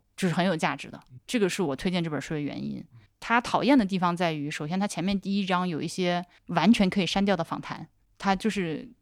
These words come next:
我就文字采访啊，就是问答录的那种，去问他们的画师，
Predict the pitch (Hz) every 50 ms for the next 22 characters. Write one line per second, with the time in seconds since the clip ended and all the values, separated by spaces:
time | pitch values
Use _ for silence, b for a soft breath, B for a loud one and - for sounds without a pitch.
0 | _ _ _ _ _ - 165 175 185 - 320 277 196 175 214 - 359 302 - -
1 | 160 196 - 170 - - 156 156 - - 170 175 214 214 165 135 165 202 226 202
2 | 165 147 156 151 151 143 - 147 - 180 170 185 196 180 165 143 139 - _ _
3 | - - - 165 165 156 - - 165 147 - - 170 165